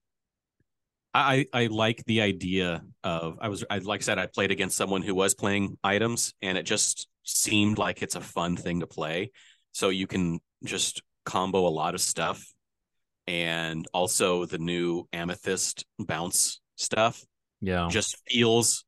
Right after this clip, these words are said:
Speaker 1: like it's fun.
Speaker 2: And
Speaker 1: I,
Speaker 2: different.
Speaker 1: and, and, and different, yeah. And I think it's, it's going to be really annoying to
Speaker 2: Yeah.
Speaker 1: play against.
Speaker 2: Yeah.
Speaker 1: But I think it's
Speaker 2: It
Speaker 1: gonna,
Speaker 2: is.
Speaker 1: it's, but it's gonna be really fun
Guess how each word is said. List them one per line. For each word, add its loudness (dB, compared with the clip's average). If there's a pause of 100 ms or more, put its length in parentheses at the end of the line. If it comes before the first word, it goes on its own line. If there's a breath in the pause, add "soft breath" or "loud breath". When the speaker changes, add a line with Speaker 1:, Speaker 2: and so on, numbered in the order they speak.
(180)
Speaker 1:
like 0
it's -2 (1200)
fun. -4 (580)
Speaker 2:
And 4
Speaker 1:
I, 8
Speaker 2:
different. 2
Speaker 1:
and, -8
and, -2 (460)
and 0
different, 2
yeah. 2
And 0
I 2
think 0
it's, 0
it's -2
going 2
to -6
be -2 (320)
really 0
annoying -2 (400)
to -4
Speaker 2:
Yeah. -2
Speaker 1:
play 2
against. -6 (300)
Speaker 2:
Yeah. -2
Speaker 1:
But 2
I 0
think -4
it's 0
Speaker 2:
It 2
Speaker 1:
gonna, 4
Speaker 2:
is. -4
Speaker 1:
it's, -18 (160)
but 0
it's -8
gonna -2
be -4
really 2
fun 0